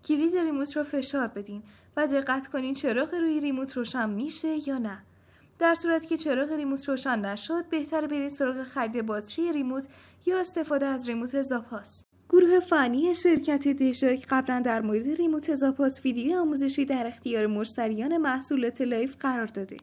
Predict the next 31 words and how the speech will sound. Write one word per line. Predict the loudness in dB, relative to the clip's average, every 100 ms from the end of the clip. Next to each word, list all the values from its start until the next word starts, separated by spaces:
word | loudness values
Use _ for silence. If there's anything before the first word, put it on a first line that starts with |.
| -20 0
به | 2
هر | 4 4
حال | 2 2
اگر | 0 2 2
چراغ | 2 2 2
ریموت | 2 2 2 2
روشن | 0 -2 0 -2
شد، | -2 -2 -2
به | 0
برد | 2 2 2 4
دستگاه | 4 4 0 0 2
نزدیک | 0 0 -2 -6 -4
بشین | -8 -8 -12 -14 -20 -20 -6 0
و | 4
با | 4
دقت | 4 0 0 -2 -2
گوش | -2 -2
کنین | -4 -6 -6 -12 -20 _ -2
که | 2
هنگام | 4 4 2
فشردن | 2 0 0 0 2 2 0
کلید | -2 -2 -2
ریموت | -2 -2 -4
صدای | -2 -2 -2 -2
تیک | -2 -2
تیک | -4 -2
رله | -2 0 0 0
شنیده | -2 -2 0 0
می‌شه | 0 -2 -2 -2
یا | 0 0 0
نه. | -2